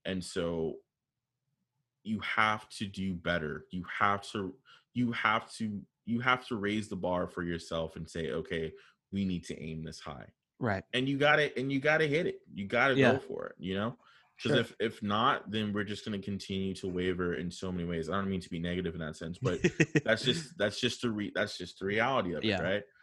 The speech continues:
Speaker 1: Um, and the thing for me, really the thing for me that kills me too as well is, uh, when it comes to, like, the academy situation,
Speaker 2: Mm.
Speaker 1: um, it's more, it's,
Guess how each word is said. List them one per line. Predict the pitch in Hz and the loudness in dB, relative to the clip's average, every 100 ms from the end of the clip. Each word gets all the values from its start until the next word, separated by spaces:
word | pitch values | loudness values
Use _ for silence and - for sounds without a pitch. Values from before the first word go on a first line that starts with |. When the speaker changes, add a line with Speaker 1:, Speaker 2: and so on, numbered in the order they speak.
| _ _ - | _ _ 0
Speaker 1:
Um, | 101 98 90 87 - | 2 4 2 -2 -2
and | 117 | -4
the | |
thing | 113 123 131 127 | -2 -2 -2 -2
for | 113 | -4
me, | 110 113 110 104 - _ _ _ - | -2 -2 -2 -4 -10 _ _ _ -2
really | 120 131 | 4 6
the | 123 | 4
thing | 117 110 104 | 0 -6 -6
for | 101 | -4
me | 98 | -2
that | 92 82 | -2 -4
kills | 90 85 85 | -4 -6 -6
me | 82 | -10
too | - 85 82 | -6 -6 -4
as | 85 | -4
well | 85 85 82 80 - | 0 0 0 -2 -6
is, | 78 82 80 80 80 - | -6 -6 -6 -10 -14 -12
uh, | 78 78 | -8 -6
when | 87 | -6
it | 82 | -8
comes | - 101 - | -6 -6 -6
to, | 101 | -6
like, | 90 80 | -6 -6
the | 85 | -8
academy | 78 85 85 82 80 | -8 -6 -4 -4 -8
situation, | - - 82 69 80 - 73 78 - - | -12 -16 -12 -10 -10 -12 -12 -12 -12 0
Speaker 2:
Mm. | 135 120 107 - _ - | 2 2 0 -8 _ -6
Speaker 1:
um, | 90 90 87 82 80 78 - _ _ _ _ _ _ _ _ _ _ _ _ _ _ _ _ _ | -2 0 -2 -2 -6 -8 -14 _ _ _ _ _ _ _ _ _ _ _ _ _ _ _ _ _
it's | 117 - 110 | -4 -2 -4
more, | 113 135 135 131 - | -2 0 2 2 0
it's, | 117 - | -4 -6